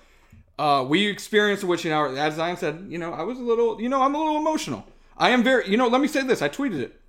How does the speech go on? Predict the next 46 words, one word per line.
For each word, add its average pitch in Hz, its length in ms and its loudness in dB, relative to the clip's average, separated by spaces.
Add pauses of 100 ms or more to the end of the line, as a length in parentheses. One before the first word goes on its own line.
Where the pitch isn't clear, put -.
(380)
I'm 156 100 -10
happy 240 240 0
the 226 80 4
Browns 185 380 2
don't 180 160 2
play 165 160 2
this 156 160 -4
week. 151 200 0
I 226 120 4
don't 294 120 2
think 233 140 2
I 208 60 4
could - 140 -2
handle 180 320 0
a 143 40 2
Browns 143 320 0
game 123 180 -4
this 113 140 -8
week. 107 220 -10
So, 151 400 -2 (600)
with 143 120 -8
all 165 120 4
that 214 140 2
said, 143 320 0
oh, 202 120 6
actually, 220 280 6
Adam, 151 240 4
real 196 120 6
quick 214 160 2
before 180 180 -2
we 175 80 2
get 160 60 -2
to 147 60 -12
the 151 60 -2
N 151 60 -2
F 147 100 -4
L 147 60 -4
picks 131 180 -8
this 123 160 -12
week, 113 160 -6 (260)
you 151 80 -2
know 247 80 2
what 254 120 0
Zion 254 300 2
told 127 220 0
me? 110 120 -6